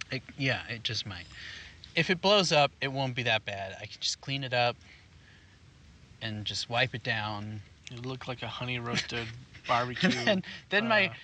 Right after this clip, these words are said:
Speaker 1: then my car will smell like
Speaker 2: crime
Speaker 1: good
Speaker 2: scene.
Speaker 1: food.
Speaker 2: Ugh. No.
Speaker 1: Yeah.
Speaker 2: That's like when you, no, I don't think, I don't think cars smell good when they smell like food.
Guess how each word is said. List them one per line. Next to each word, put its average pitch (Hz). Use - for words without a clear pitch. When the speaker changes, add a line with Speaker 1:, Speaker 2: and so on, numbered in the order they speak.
Speaker 1:
then 202
my 233
car 196
will 170
smell 127
like 127
Speaker 2:
crime 127
Speaker 1:
good 131
Speaker 2:
scene. 117
Speaker 1:
food. 101
Speaker 2:
Ugh. 139
No. 127
Speaker 1:
Yeah. 120
Speaker 2:
That's 175
like 196
when 139
you, 120
no, 135
I 117
don't 165
think, 170
I 185
don't 214
think 220
cars 151
smell 131
good 120
when 113
they 113
smell 113
like 110
food. 113